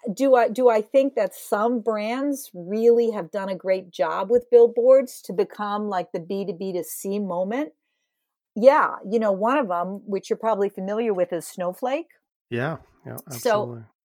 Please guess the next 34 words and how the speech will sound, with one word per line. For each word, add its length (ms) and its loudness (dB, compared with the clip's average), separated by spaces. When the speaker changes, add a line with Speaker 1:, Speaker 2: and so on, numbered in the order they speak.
Speaker 1:
I 200 0
think 240 -2
Snowflake 580 -6
has 220 -8
done 260 -8
some 380 -8
great 460 -4
billboards, 680 -8
you 80 -10
know? 280 -6
So 140 -4
one, 320 -4
and 180 -4
that's 220 2
what 140 0
they, 240 2
they 180 -2
kind 240 -6
of 100 -6
went 300 -4
out 280 2
with 220 4
a 60 4
whole 360 6
campaign, 720 -4
right? 320 -4
Every 340 -4
season, 960 -2
every 320 -6
holiday, 800 0
they 120 -8
had 220 -6
these 200 -12
campaigns. 880 -10